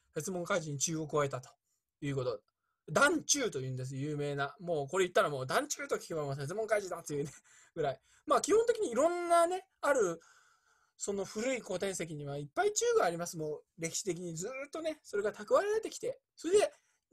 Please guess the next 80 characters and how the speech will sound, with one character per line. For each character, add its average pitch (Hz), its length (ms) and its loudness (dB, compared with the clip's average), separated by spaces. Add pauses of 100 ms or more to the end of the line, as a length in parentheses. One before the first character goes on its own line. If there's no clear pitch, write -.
(160)
そ 214 180 0
の 208 540 6
書 233 120 6
い 226 40 6
て 220 80 4
あ 180 60 4
る 165 380 -6
た - 140 -4
か 277 100 4
が 214 140 4
三 294 220 0
文 240 140 4
字 202 80 -4
の 170 120 -4
こ 180 100 -8
と 175 140 -6
に 160 80 -8
関 156 160 -6
し - 40 -14
て 160 100 -10
も 156 100 -8
い 170 80 -10
っ - 100 -14
ぱ 254 100 4
い 254 60 4
あ 240 40 0
っ - 40 -4
て、 160 80 -10
そ 226 160 -10
の 247 100 -6
研 254 200 -6
究 277 160 -6
が 349 100 -2
蓄 - 220 -6
積 359 180 -2
し - 40 -4
て 381 100 4
る 359 80 0
っ - 20 -6
て 349 100 -6
こ 294 120 -4
と 285 120 0
で 170 140 -2
ね、 220 140 0
面 180 260 -4
白 262 160 -2
い 294 60 -4
ん - 20 0
じ 339 60 0
ゃ 330 40 0
な 339 120 2
い - 20 -6
か 359 180 0
っ 339 80 -10
て - 40 -
言 208 100 -2
っ 143 40 -8
て。 139 200 -6 (240)
で、 254 140 2
次 277 180 2
の 302 140 6
と 277 80 2
こ 233 80 8
ろ 214 560 8
の 202 80 2
文 214 180 0
章 202 120 2
は 165 100 6
こ 196 100 -12
こ 220 100 2
に 220 60 -2
関 214 160 0
し - 40 -6
て 185 60 -6
ま 202 100 -2
た 220 60 -8
バ 208 120 -6 (220)
ー - 20 -10
っ - 60 -20
て。 143 220 0